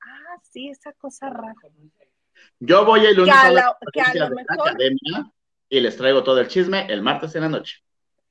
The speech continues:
Speaker 1: Perfectísimo, porque dicen que ya no es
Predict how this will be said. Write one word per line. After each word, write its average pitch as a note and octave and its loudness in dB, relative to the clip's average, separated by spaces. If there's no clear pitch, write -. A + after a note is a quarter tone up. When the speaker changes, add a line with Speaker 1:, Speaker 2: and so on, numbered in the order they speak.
Speaker 1:
Perfectísimo, B3+ -4
porque B3+ -6
dicen C#4+ -12
que C4 -12
ya A#3 -4
no A#3+ -8
es A#3+ -12